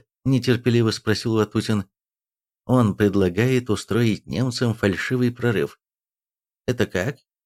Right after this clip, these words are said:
спросил уже член военного совета фронта генерал-лейтенант Хрущев. «Он предлагает на подходящем месте позволить немцам прорвать наш фронт и пропустить их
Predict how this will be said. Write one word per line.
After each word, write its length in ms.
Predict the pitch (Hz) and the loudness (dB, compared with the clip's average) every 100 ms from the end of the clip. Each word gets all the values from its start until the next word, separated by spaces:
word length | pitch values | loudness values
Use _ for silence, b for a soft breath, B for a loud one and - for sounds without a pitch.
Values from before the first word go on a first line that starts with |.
| _ | _
спросил 560 | - - 107 - 123 104 | -10 -2 -2 2 2 2
уже 260 | 110 98 95 | 0 0 0
член 360 | - 107 120 | -2 -2 0
военного 460 | 85 92 101 87 87 | 2 2 0 0 -2
совета 440 | - 76 117 117 | -2 -2 -2 -2
фронта 460 | 107 - 104 143 143 | -6 -4 -4 -2 -4
генерал-лейтенант 920 | 110 107 90 117 131 117 104 104 123 | -2 -2 0 -2 -2 -4 -4 -2 -2
Хрущев. 520 | - 113 - 87 - _ _ _ _ _ _ _ _ - | -2 -2 -2 -4 -4 _ _ _ _ _ _ _ _ -4
«Он 240 | 127 123 104 | 0 2 2
предлагает 760 | 110 104 92 104 127 101 - | 2 2 2 0 0 0 -2
на 100 | 95 | -6
подходящем 800 | - 95 - 73 113 113 - 80 | -4 -6 -4 -4 -2 -2 -4 -4
месте 400 | 104 123 - - | -4 -6 -8 -10
позволить 560 | - 76 78 107 104 - | -6 -6 -4 -2 -2 -2
немцам 420 | 101 101 - 92 | -2 -2 -4 -6
прорвать 540 | - 98 110 104 85 | -4 -4 0 -2 -2
наш 160 | - 82 | -4 -8
фронт 360 | - 160 170 - _ _ - | -4 -4 -4 -8 _ _ -4
и 120 | 190 | -2
пропустить 640 | 185 170 151 120 - 175 | -2 -2 -2 -2 -4 -2
их 240 | 160 147 | -2 -4